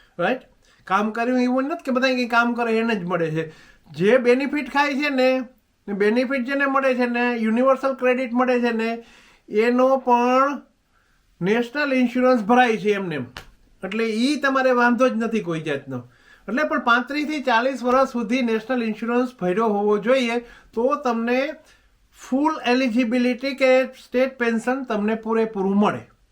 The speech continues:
કહેવાનો મતલબ આ છે. હવે એટલા માટે મેં કીધું આજે તમને હે ને ચોખ્ખી વાત કરી દઉં કે વસ્તુ આ છે. એટલે ઈ મેં કીધું, મેં ચોખવટ કદાચ એમાં નહીં કરી હોય તો ભૂલાઈ ગયું હોય અને ભૂલાઈ ગયું હોય તો સોરી. તો આ પાછું તમને કહી દઉં.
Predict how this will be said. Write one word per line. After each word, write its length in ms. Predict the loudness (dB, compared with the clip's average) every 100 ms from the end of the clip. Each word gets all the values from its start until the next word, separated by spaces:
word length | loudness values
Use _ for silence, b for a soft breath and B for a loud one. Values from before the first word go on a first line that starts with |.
| _ _ -2
કહેવાનો 300 | 2 2 0
મતલબ 360 | -6 -8 -2
આ 200 | 2 2
છે. 300 | 0 -8 -12 -18 b b b -6
હવે 140 | -2
એટલા 280 | -2 -2 0
માટે 260 | 2 0 0
મેં 160 | 0
કીધું 240 | 0 0 -2
આજે 180 | -2
તમને 260 | -2 -2 0
હે 100 | 0
ને 340 | 0 0 0 -2
ચોખ્ખી 300 | -2 -4 -2
વાત 320 | 0 0 -2
કરી 180 | -4 -2
દઉં 360 | -2 -4 -4 b b b b -6
કે 60 |
વસ્તુ 380 | -2 0 -2 -2
આ 280 | 0 2 0
છે. 160 | -2 -4
એટલે 600 | -2 -2 0 2 2 0
ઈ 20 |
મેં 180 | -2 -2
કીધું, 440 | -2 0 0 -4
મેં 240 | -4 -4 -2
ચોખવટ 420 | -6 -4 -6 -2
કદાચ 200 | -4 -2
એમાં 180 | -2 0
નહીં 260 | 0 0
કરી 180 | 0 0
હોય 180 | 0 -4
તો 120 | -4
ભૂલાઈ 340 | -2 0 0 0
ગયું 200 | -2 -2
હોય 180 | -4
અને 120 | -6 -4
ભૂલાઈ 320 | -2 -2 -2
ગયું 160 | 0
હોય 80 | 0
તો 100 | 0
સોરી. 440 | -2 0 0 0 -6 B B B B
તો 80 | 0
આ 140 | 2
પાછું 340 | 2 -2 -2 -2
તમને 260 | 0 0
કહી 180 | -4 -8
દઉં. 200 | -8 -10